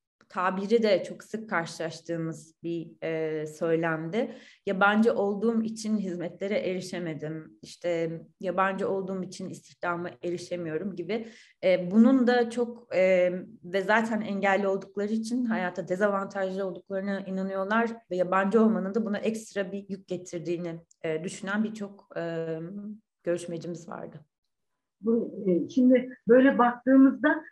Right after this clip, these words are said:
Speaker 2: hani, e, özellikle iki bin on birden sonraki geçilen, geçirilen süreç bir Suriyelilere yönelik bir Arapça, e, en azından bir dil desteği, tercüman, e,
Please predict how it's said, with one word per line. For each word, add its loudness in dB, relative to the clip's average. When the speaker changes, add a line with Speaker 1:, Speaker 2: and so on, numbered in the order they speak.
Speaker 2:
hani, 2
e, -2
özellikle 2
iki -6
bin 4
on 2
birden 0
sonraki -4
geçilen, 0
geçirilen -2
süreç 0
bir -6
Suriyelilere 0
yönelik -2
bir 0
Arapça, 4
e, 2
en 4
azından 2
bir -4
dil 4
desteği, 0
tercüman, -2
e, -6